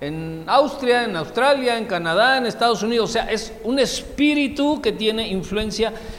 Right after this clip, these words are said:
en todo el mundo. No es simplemente un demonio que posee a un individuo. Quiero que,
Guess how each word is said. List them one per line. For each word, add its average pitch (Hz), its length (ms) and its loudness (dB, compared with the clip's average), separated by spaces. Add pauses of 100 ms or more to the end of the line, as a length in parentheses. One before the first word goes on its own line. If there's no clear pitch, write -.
(120)
en 202 440 -2
todo 226 540 4
el 190 220 4
mundo. 202 540 2
No 208 380 4
es 247 260 4
simplemente 220 760 0
un 220 120 0
demonio 196 480 -2
que 170 120 -6
posee 170 640 -6
a 143 100 -4
un 156 220 -4
individuo. 135 840 -4 (680)
Quiero 196 380 4
que, 214 240 0